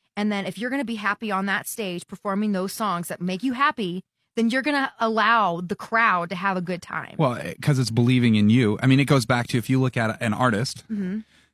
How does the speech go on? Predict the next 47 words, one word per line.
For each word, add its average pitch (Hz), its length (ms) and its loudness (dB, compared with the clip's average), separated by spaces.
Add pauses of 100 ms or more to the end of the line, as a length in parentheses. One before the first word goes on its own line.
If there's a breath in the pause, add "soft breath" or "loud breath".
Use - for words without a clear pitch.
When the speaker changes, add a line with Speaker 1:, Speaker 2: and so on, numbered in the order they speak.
(140)
Speaker 2:
And 110 400 2
that's 117 180 0
actually 120 300 -2
creating 127 440 0
art. 104 300 -2 (260)
Speaker 1:
Mm-hmm. 202 300 -8
Speaker 2:
And 135 80 4
if 127 80 0
they 160 100 4
followed 147 360 2
what 123 80 0
the 127 60 -2
guy 127 160 2
be-, 117 260 -2
before 131 320 0
them 160 160 4
did, 185 240 2
Speaker 1:
Mm-hmm. 190 340 -2
Speaker 2:
we 147 100 4
would 147 120 6
have 120 160 0
nothing. 107 420 -4 (140)
Speaker 1:
Yeah. 175 200 -10
Speaker 2:
We'd 151 100 4
have 151 100 2
nothing 131 320 0
today. 104 360 -8 (140)
The 123 80 -2
Speaker 1:
Yeah. 117 40 2
Speaker 2:
Van 139 200 6
Goghs 143 220 4
of 139 80 2
the 135 80 2
world 131 220 0
wouldn't 120 180 2
exist. 110 440 -4
Nothing, 110 360 -2
because 107 200 -2
they'd 113 120 0
be 110 80 0
following 110 320 0
what 104 80 0
everyone 101 200 -6
else 101 200 -6
does. 92 220 -12
And 107 100 -6
that's, - 240 -8